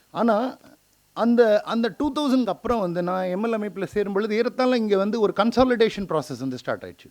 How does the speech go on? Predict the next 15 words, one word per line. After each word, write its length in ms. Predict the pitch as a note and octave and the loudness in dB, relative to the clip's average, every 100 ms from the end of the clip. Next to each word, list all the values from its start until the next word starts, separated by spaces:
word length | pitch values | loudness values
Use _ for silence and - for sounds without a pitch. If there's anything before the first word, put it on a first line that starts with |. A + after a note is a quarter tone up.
| _ | _
டூ 120 | D#3+ | -8
தௌசண்ட்க்கு 360 | E3 C#3 C#3 B2+ | -4 -4 -4 -6
அப்புறம்லாம் 420 | - G2+ D#2+ _ _ _ _ - - _ | -6 -10 -10 _ _ _ _ -20 -20 _
நிறைய 260 | G3+ C#4 C#4 | 2 2 2
சின்ன 220 | B3+ C4 | 2 2
சின்ன 220 | C4 A#3+ | 4 2
அமைப்புகள் 380 | A3 G#3 G3+ F#3 | 2 2 2 4
எல்லாம் 240 | F3+ F#3 E3 | 6 4 2
இல்ல, 360 | F3 G3+ A3+ - | 0 0 -2 0
எல்லாம் 300 | F3 G#3 G3 | 2 4 2
அப்படியே 240 | D#3+ F3+ | 2 2
தேங்கி 300 | F#3+ G#3 G3 | 2 -2 -2
போச்சு, 320 | E3 D3 F#3 | -2 -2 -2
நின்னு 300 | E3+ F#3 G#3 | 0 0 0
போச்சு, 360 | E3+ C#3+ D#3+ | 0 -2 -2